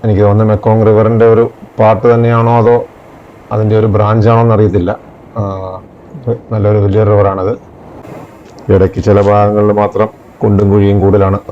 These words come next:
എണീറ്റ് നിന്നങ്ങ് പോവാണെങ്കിൽ നടുവിലേക്കുള്ള ഇമ്പാക്റ്റ് കുറവായിരിക്കും, അല്ലെങ്കിൽ കുറച്ച് കഴിയുമ്പോൾ നടുവേദന എടുക്കാൻ തുടങ്ങും.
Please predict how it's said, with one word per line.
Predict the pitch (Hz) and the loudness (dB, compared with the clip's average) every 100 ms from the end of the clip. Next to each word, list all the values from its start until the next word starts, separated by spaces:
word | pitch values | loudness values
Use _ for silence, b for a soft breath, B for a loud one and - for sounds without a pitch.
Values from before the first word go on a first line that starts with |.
| - - | -16 -4
എണീറ്റ് | 117 113 107 | 0 0 0
നിന്നങ്ങ് | 113 110 113 | 0 2 0
പോവാണെങ്കിൽ | 107 110 110 110 107 113 - - | 2 2 0 0 -2 -2 -8 -8
നടുവിലേക്കുള്ള | 104 104 104 113 113 113 - 117 120 - - - | -2 2 2 4 2 2 0 0 -2 -6 -20 -8
ഇമ്പാക്റ്റ് | 117 107 113 110 107 | -4 0 0 0 0
കുറവായിരിക്കും, | 101 98 95 87 110 - - - | 0 2 0 -2 -8 -14 -20 -8
അല്ലെങ്കിൽ | 104 98 95 | -4 -2 0
കുറച്ച് | 98 95 101 | -2 0 0
കഴിയുമ്പോൾ | 101 101 101 | -2 -2 -2
നടുവേദന | 101 101 107 | 0 0 0
എടുക്കാൻ | 101 101 95 | -2 -4 -4
തുടങ്ങും. | 90 90 | -4 -6